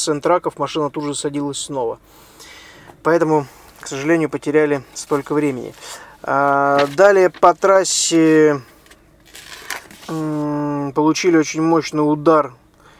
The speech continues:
в один из таких пучков, который был после очередной ступеньки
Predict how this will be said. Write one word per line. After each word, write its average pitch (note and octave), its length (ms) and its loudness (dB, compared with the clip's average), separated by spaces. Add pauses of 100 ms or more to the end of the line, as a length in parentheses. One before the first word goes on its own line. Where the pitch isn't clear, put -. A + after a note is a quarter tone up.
(260)
в C3+ 100 -6
один D3+ 240 0
из C#3 80 -4
таких C#3+ 320 -10
пучков, G#3+ 420 2
который D3+ 360 0
был C#3+ 160 -4
после D3 260 -2
очередной D3 460 -4
ступеньки C#3 800 -6